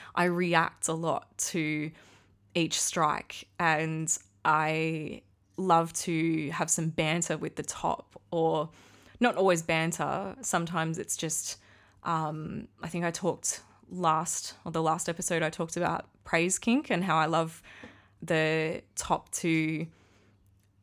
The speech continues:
encourage me and tell me I'm a good girl. And that really helps me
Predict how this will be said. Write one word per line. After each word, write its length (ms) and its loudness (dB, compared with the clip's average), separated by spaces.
encourage 560 0
me 360 2
and 340 0
tell 160 -2
me 120 2
I'm 120 2
a 60 -2
good 220 -6
girl. 560 0
And 360 0
that 260 6
really 240 -2
helps 400 -2
me 440 0